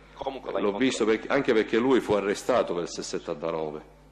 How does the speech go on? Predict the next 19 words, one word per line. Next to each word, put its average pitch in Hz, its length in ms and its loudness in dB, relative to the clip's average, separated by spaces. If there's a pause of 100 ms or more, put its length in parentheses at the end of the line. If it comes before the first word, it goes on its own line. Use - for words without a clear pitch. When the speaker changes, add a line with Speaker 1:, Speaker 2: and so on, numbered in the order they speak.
(280)
Speaker 2:
Lui 98 180 -2
fu 87 100 -6
arrestato, 95 580 -2
credo, 90 260 0
nel 85 120 -2
settantanove. 90 500 -4
Speaker 1:
Comunque, 80 240 -2
comunque 95 240 -10
la 82 80 -2
mia 82 100 -10
domanda 82 320 -12
era 71 100 -10
questa, 67 320 -16
non 82 160 -10
Speaker 2:
Sì. 87 80 -6
Speaker 1:
avete 87 140 -6
avuto 90 260 -14
mai 82 140 -8
occasione, 76 640 -14